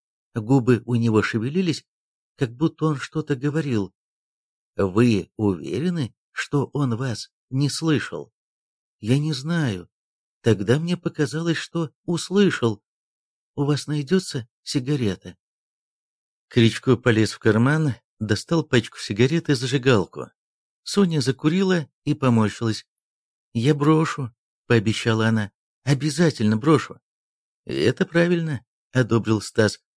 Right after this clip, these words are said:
«Так что, Соня, как вы думаете, он вас слышал?» «Теперь я не уверена, но тогда показалось, что да. Логично же. Я позвала,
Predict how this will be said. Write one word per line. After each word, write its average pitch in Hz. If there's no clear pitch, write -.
«Так -
что, -
Соня, 107
как 139
вы 123
думаете, 110
он 123
вас 117
слышал?» 151
«Теперь 160
я 156
не 156
уверена, 127
но 120
тогда 104
показалось, 156
что -
да. 147
Логично 139
же. 107
Я 104
позвала, 143